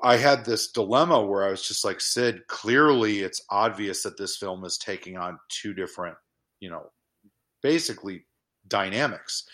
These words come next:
You have this grindhouse feel that we're going for, but then you also have this heartfelt drama between these characters that you guys are doing such a wonderful job of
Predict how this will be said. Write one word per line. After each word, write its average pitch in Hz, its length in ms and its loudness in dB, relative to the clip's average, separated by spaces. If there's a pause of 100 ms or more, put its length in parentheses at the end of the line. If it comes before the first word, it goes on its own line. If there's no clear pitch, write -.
(220)
You 113 160 -2
have 104 320 4
this - 420 -6 (500)
grindhouse 110 880 0 (100)
feel 151 460 2
that 104 180 -2
we're 101 160 -4
going 95 340 -4
for, 82 480 -10 (320)
but 110 140 -4
then 113 160 -2
you 117 160 2
also 120 320 2
have 104 340 -2
this 95 180 -6
heartfelt 104 680 -4
drama 101 720 0 (340)
between 107 380 -8
these 101 200 -8
characters 123 600 0
that 113 140 -6
you 123 120 -10
guys 120 300 0
are 117 80 -6
doing 107 200 -8
such - 220 -6
a 120 60 -4
wonderful 104 460 -8
job 101 340 -4
of 90 80 -14